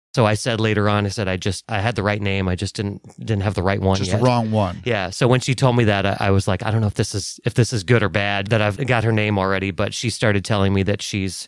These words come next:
Speaker 1: she's a musician and she went to school for music. At the time, she was a teacher. She was a middle school teacher. And she told me even later that she was letting me know that so that I knew that she wasn't just another drunk girl at the club that was,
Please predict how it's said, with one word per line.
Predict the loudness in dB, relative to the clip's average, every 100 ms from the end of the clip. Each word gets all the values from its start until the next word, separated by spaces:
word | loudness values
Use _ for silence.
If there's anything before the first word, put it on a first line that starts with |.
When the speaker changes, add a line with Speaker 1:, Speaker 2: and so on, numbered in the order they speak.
| -12
Speaker 1:
she's | -6 -4 -4
a |
musician | -6 -4 -4 -2 -2 -2
and | -2 -4
she | -2
went | -2 -4
to | -6
school | -2 6 6 6
for | 2 0 0
music. | 2 2 2 -4 -6 -10
At | -10
the | -10
time, | -4 -2 -2
she | -2 -2
was | -4
a | -4
teacher. | -4 -2 0 0
She | 0
was | -2
a |
middle | 0 0
school | 0 0 0
teacher. | 0 -2 0 0 -2 _ -8
And | -4 -4
she | -2 -2 -2
told | 0 0 2
me | 0
even | 0 0
later | 0 0 0
that | -2 -6
she | -4
was | -2 0
letting | 0 0 0
me | 0
know | 2 4 4
that | 0 -2 -6
so | -4
that | -2 -2
I | 0 0
knew | 0 2 0
that | -2
she | -4 -6 0
wasn't | 0 0 -2
just | -4 -2
another | -2 0 -2
drunk | -4 -2 0 2
girl | 0 0
at | 0
the | -2
club | 0 0
that | -2 -2
was, | -4